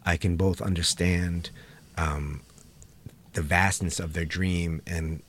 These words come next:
see the smallness of the people dreaming it. Um, uh, I can see the fault lines in their movement. And I think from afar, it's easy to look at the right as monolithic, but no social movement.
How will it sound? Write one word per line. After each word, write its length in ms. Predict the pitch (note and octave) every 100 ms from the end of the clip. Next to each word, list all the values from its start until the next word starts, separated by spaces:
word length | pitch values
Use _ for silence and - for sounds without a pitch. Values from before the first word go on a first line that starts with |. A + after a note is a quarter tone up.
| - -
see 240 | - - B2
the 100 | G2+
smallness 640 | - F2+ E2+ E2+ D#2 -
of 140 | D2
the 60 | D2
people 380 | - E2 D#2+ C#2+
dreaming 400 | D2 D#2+ D#2+ D2+
it. 140 | D2 - - - - -
Um, 440 | E2 D#2 D2+ D2 - - - - -
uh, 260 | D#2+ D#2 D#2 -
I 80 | -
can 100 | G#2+
see 120 | F3+
the 100 | C#3+
fault 300 | - B2 -
lines 320 | E2 D#2 D#2
in 100 | E2+
their 100 | D#2+
movement. 380 | D#2 E2 D#2 D2+
And 80 | F2+
I 60 | F2
think 340 | A2 G2 - - -
from 200 | - G2
afar, 540 | F2 G2+ G2 F#2+ F2+ -
it's 160 | F2 F#2+
easy 220 | F2+ E2+
to 100 | D#2+
look 260 | E2+ F2
at 80 | -
the 80 | E2+
right 340 | D#2+ E2 E2+
as 160 | - D#2
monolithic, 800 | E2+ D#2+ D#2 D2+ D#2 D#2+ - - - - -
but 120 | G#2+
no 240 | A2+ B2+
social 400 | C3 B2+ A#2+ -
movement. 400 | G#2 A#2 G2 D#2+